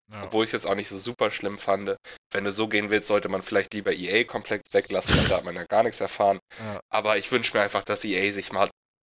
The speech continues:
Speaker 2: zusammenreißt und mal vielleicht mal die alten, weil ich kann's mir nicht anders vorstellen, die müssen doch im Vorstand nur alte Säcke sitzen haben, die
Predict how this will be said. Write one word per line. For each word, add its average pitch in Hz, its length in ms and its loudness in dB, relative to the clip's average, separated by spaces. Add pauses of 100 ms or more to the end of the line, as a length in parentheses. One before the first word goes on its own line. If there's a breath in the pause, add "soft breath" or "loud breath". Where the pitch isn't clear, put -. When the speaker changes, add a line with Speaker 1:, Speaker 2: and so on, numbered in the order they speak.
(280)
Speaker 2:
zusammenreißt 104 760 2
und 95 100 -2
mal 98 120 2
vielleicht 110 380 -2
mal 110 80 0
die 104 160 -2
alten, 104 200 0 (280 loud breath)
weil 123 100 0
ich 127 100 -4
kann's 165 220 -4
mir 135 60 -8
nicht 117 120 -8
anders 113 200 -2
vorstellen, 101 320 -2
die 95 80 -6
müssen 123 240 -6
doch 107 180 -4
im 95 80 -12
Vorstand 110 420 -2
nur 123 200 0
alte 104 260 0
Säcke 101 420 -4 (240)
sitzen 95 340 -10
haben, 95 200 -4
die - 60 -18